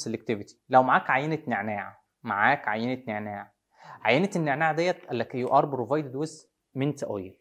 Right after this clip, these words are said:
Look at the structure and predict which chemical will elute first from the column." يعني شوف مين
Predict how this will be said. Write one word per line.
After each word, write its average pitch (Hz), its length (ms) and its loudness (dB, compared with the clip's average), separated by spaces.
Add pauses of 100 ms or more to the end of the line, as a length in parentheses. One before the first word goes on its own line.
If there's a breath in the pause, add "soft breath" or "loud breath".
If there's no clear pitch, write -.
(760 soft breath)
Look 180 200 2
at 165 40 0
the - 100 -10
structure - 460 -4
and 156 500 -4
predict 120 440 0
which 135 300 -2
chemical 147 400 -2 (100)
will 156 160 0 (180)
elute 135 360 -4
first 147 300 -2
from 139 320 -6
the 110 60 -2
column." 98 420 -8 (800 loud breath)
يعني 107 280 2
شوف 151 300 -6
مين 175 420 -6